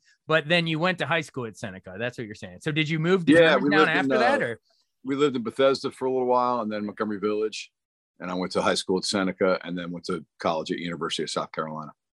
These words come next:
Speaker 1: Gotcha. Now, I wanna talk, uh, some high school shop with you really quick before we get into the, the concerts. Was, was Seneca, was that the Al Thomas days? Was he the head coach back then, football?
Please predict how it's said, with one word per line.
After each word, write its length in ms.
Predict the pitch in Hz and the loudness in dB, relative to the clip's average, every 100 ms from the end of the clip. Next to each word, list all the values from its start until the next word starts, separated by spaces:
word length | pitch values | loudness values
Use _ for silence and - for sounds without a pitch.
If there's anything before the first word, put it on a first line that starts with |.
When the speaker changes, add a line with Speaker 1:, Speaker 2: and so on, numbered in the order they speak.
| _ | _
Speaker 1:
Gotcha. 480 | - 127 123 - 101 | -10 -8 -8 -8 -10
Now, 340 | 101 117 110 107 | -6 -6 -6 -6
I 60 | |
wanna 200 | 120 117 | -6 -6
talk, 260 | 117 139 123 - | -4 -4 -4 -4
uh, 400 | 120 107 107 104 | -2 -2 -4 -8
some 240 | - 127 | -8 -8
high 180 | 113 135 | -4 -4
school 300 | 135 - 131 | -4 -6 -6
shop 360 | - 139 127 - | -2 0 0 -2
with 120 | 123 | -4
you 80 | 127 | -2
really 180 | 127 | -2
quick 220 | 127 143 107 | -4 -6 -8
before 200 | 117 143 | -6 -4
we 120 | 135 | -2
get 100 | 131 | -2
into 200 | 131 131 | -2 -2
the, 200 | 123 139 | -4 -6
the 100 | 131 | -8
concerts. 540 | 127 160 185 170 127 - _ | -6 -2 -2 -4 -8 -10 _
Was, 200 | - 170 165 | -2 -2 -2
was 220 | 180 190 - | 0 0 0
Seneca, 460 | 208 240 254 247 | -2 -2 0 -2
was 200 | 180 175 | -2 -4
that 200 | 202 254 | -2 -4
the 160 | 254 156 | -4 -6
Al 160 | 165 | -4
Thomas 480 | 196 175 165 208 214 | -4 -6 -6 -4 -6
days? 320 | - 214 214 180 | -4 -2 -2 -4
Was 140 | 143 | -8
he 80 | 202 | -6
the 100 | 185 | -2
head 200 | 208 180 | -2 -2
coach 260 | 208 208 | -4 -2
back 200 | - 220 214 | -4 -4 -4
then, 140 | 214 | -6
football? 360 | 202 190 220 | -6 0 -2